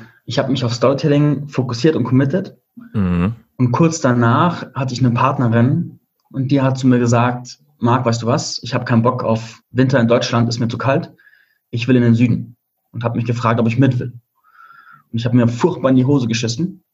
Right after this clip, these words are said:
Speaker 1: weil ich noch nie wirklich länger reisen war und keine Ahnung hatte, was es heißen soll. So meine Kunden hinter mir lassen, meine Arbeit hinter mir lassen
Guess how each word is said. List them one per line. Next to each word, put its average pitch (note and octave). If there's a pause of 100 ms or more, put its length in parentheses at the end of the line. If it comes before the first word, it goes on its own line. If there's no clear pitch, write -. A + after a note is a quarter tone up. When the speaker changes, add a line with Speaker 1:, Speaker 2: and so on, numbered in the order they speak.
Speaker 1:
weil A2
ich A2+
noch A#2+
nie C3
wirklich B2
länger A#2+
reisen A#2
war A#2+
und A#2
keine A#2+
Ahnung B2+
hatte, A#2+
was A2+
es A#2
heißen B2+
soll. A#2 (380)
So A2+
meine A2+
Kunden E3
hinter C#3+
mir C3
lassen, C3
meine A2
Arbeit C3
hinter B2+
mir A#2+
lassen A2+